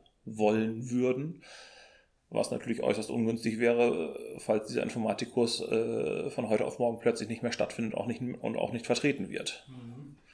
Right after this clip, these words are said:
Speaker 2: Stimmt. Also, ähm, eher ungünstig.
Speaker 1: Wer schon, äh, ein Jahr aus Chemie raus ist, äh, wird, äh, Schwierigkeiten haben, in Jahrgang dreizehn, äh, noch wieder einzusteigen,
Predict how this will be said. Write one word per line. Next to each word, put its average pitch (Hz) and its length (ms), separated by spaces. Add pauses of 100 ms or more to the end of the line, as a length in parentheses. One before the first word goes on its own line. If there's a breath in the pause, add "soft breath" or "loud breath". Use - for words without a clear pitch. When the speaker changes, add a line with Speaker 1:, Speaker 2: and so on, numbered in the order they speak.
(200 loud breath)
Speaker 2:
Stimmt. - 320 (120)
Also, 107 140
ähm, - 460 (160)
eher - 180
ungünstig. 113 220
Speaker 1:
Wer 113 140
schon, 113 280
äh, - 380 (100)
ein 113 180
Jahr 113 180
aus - 140
Chemie 113 280
raus 117 320
ist, - 240
äh, 117 280
wird, - 200
äh, - 280
Schwierigkeiten 127 760
haben, 123 260
in 120 100
Jahrgang 117 280
dreizehn, 120 480
äh, 120 260
noch 123 240
wieder 117 200
einzusteigen, 127 800